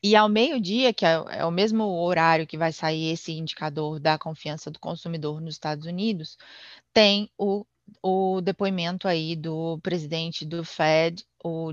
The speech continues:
Jeremy Powell, junto ao Comitê Econômico Conjunto em Washington, D C.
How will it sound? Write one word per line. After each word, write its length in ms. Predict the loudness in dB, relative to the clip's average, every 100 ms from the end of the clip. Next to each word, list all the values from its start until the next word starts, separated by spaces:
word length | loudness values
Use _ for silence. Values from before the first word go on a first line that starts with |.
| -4
Jeremy 360 | -4 -4 -6
Powell, 500 | -6 -2 0 0 -2 -8 _ _ _ _ _ _ _ _ _ _ _ _
junto 320 | -2 2 4
ao 80 | 4
Comitê 520 | 4 2 2 6 6
Econômico 460 | 6 2 0 0 -4
Conjunto 640 | -2 0 0 0 -2 0
em 220 | 2 2
Washington, 480 | 0 0 0 -2 -4
D 160 | -2 -4
C. 260 | -6 -10